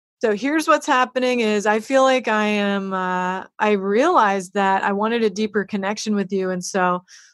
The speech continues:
I really wanna do more things to foster that. And so I've been really trying to do some different things with you in order to show you how much I appreciate you. And, and the way that I'm feeling right now is that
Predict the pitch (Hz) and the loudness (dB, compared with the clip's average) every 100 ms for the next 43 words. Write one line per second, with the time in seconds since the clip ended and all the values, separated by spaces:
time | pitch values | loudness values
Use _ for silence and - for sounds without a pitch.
0 | _ 202 214 220 233 240 226 214 202 175 | _ -2 2 4 4 4 4 2 0 -2
1 | 196 185 190 185 - 208 277 220 185 180 | -4 -2 -6 -6 -6 -2 -2 -2 -6 -10
2 | - - 185 180 190 302 - 214 175 - | -12 -12 -6 0 2 0 -2 -2 -2 -4
3 | 185 196 196 202 190 202 202 226 214 202 | -4 -6 -6 -2 0 0 -2 -2 -2 -4
4 | - - - _ - 320 359 311 - 359 | -14 -20 -20 _ -8 -4 -2 -2 -2 -2
5 | 302 226 254 277 240 226 233 233 - 220 | 0 0 0 0 0 0 0 -4 -2 -4
6 | 226 277 302 208 220 247 226 220 214 220 | -2 -2 -2 0 0 0 2 4 4 2
7 | 208 220 220 208 202 - - 254 349 330 | 2 2 2 2 0 -4 0 2 4 4
8 | 233 220 214 208 196 - 247 254 240 208 | 2 0 0 -2 -2 -6 -6 0 2 4
9 | 202 202 190 185 202 _ - _ - 247 | 4 4 2 -2 -8 _ -20 _ -4 2
10 | 285 339 403 359 262 214 233 277 247 208 | 2 4 2 0 -2 -2 2 2 2 -2
11 | 202 202 196 196 196 185 196 196 190 | -2 -4 0 0 -2 -2 0 0 -2